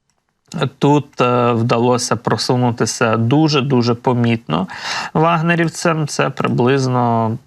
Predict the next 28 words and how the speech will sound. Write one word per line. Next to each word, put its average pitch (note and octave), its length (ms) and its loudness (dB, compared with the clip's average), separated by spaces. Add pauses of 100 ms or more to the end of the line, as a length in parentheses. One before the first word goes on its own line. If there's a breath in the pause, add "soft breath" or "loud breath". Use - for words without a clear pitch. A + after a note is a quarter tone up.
(140)
ну, F3 160 -2
до C3+ 180 2
двох B2+ 260 0
кілометрів, B2+ 720 0
я A2 140 0
такі A2 300 -6
навіть A2 420 -2
найбільші A2+ 580 0
дистанції C#3 640 -2
взяв, A2 400 0
але B2+ 280 0
це D3 200 -4
стратегічно B2+ 720 -2
важливий A#2+ 420 2
був A#2+ 200 2
район, D#3 420 0 (560 loud breath)
і D3 500 2 (120)
тут C#3 380 0
є B2 320 2
певне A#2+ 300 0
просування. A#2 600 0
Водночас D#3 720 0 (100)
бої D#3+ 320 2
тут C#3+ 240 -2
тривають C3+ 640 0
дуже D3+ 380 2
жорстокі, B2 840 -2
жорсткі, B2+ 720 -2